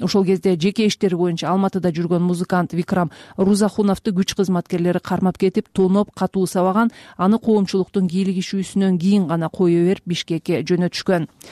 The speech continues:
Грузиянын мурдагы президенти Михаил Саакашвилинин саламаттыгын Польшадан барган дарыгерлер тобу текшере баштады. Бул тууралуу Польшанын өкмөт башчысы Матеуш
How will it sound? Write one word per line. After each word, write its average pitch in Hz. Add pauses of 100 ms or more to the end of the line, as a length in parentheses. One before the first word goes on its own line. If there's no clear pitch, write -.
(340)
Грузиянын 196
мурдагы 196
президенти 185
Михаил 196
Саакашвилинин 202
саламаттыгын 180
Польшадан 196
барган 180
дарыгерлер 180
тобу 185
текшере 190
баштады. 214
Бул 180
тууралуу 180
Польшанын 180
өкмөт 185
башчысы 180
Матеуш 180